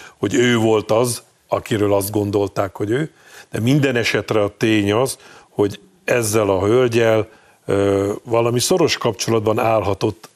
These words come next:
az, aki öngyilkos lett, mert hogy még egyszer mondom, ennek a figurának ezek a elképesztő képei ott voltak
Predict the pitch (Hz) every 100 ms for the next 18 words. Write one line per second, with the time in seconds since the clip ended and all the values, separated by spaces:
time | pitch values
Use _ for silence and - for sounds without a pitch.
0 | _ 107 104 104 - 113 110 104 110 104
1 | 117 110 - 123 - - - - 113 113
2 | 117 - 110 131 120 104 - - 98 107
3 | 117 113 113 - - _ - 117 110 -
4 | - 107 110 107 104 101 104 101 - 101
5 | 110 120 123 - - - - - 156 175
6 | - 127 110 113 - - 101 - 123 127
7 | 135 131 - 123 - 101 98 123